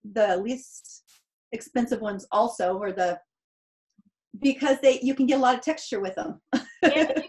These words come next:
Speaker 2: can get detail with the synthetics. So it looks like,
Speaker 1: Right.
Speaker 2: you know, for what you've got here, you're already working with a,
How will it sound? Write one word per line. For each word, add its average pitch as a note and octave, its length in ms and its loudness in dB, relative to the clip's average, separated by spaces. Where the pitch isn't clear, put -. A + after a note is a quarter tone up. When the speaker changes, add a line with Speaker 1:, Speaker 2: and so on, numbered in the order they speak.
Speaker 2:
can C#4+ 100 -18
get D4 240 -2
detail C#4 640 0
with F3 120 -6
the G3+ 100 -2
synthetics. A3 760 -2
So A3 260 4
it G3 120 2
looks A#3+ 240 0
like, A3+ 260 2
Speaker 1:
Right. D#4 200 0
Speaker 2:
you A#3 100 -10
know, A3 160 -8
for A#3 140 2
what A#3 240 0
you've A#3 160 -4
got A#3+ 200 4
here, B3 220 0
you're A#3 220 6
already C#4+ 360 4
working A#3+ 400 0
with G#3 200 -2
a, F3+ 160 -4